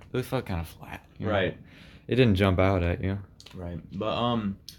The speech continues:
Speaker 2: we wanna know, um, how is everyone tonight?
Speaker 1: Yes,
Speaker 2: Like
Speaker 1: time for our first segment.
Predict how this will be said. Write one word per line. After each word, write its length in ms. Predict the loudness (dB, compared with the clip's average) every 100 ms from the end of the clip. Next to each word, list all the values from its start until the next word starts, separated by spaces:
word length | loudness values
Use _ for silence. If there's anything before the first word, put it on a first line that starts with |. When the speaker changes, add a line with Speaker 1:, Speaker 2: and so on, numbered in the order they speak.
| -6
Speaker 2:
we 100 | 0
wanna 240 | 4 4 4
know, 300 | 6 6 6
um, 480 | 6 4 2 0 -6
how 240 | 0 2
is 140 | 2
everyone 460 | 2 2 2 0 -2
tonight? 440 | -2 -2 0 2
Speaker 1:
Yes, 360 | 6 6 6 -2
Speaker 2:
Like 80 | -4
Speaker 1:
time 200 | -2 0
for 120 | 2
our 80 | 2
first 280 | 4 0 2
segment. 360 | 2 4 2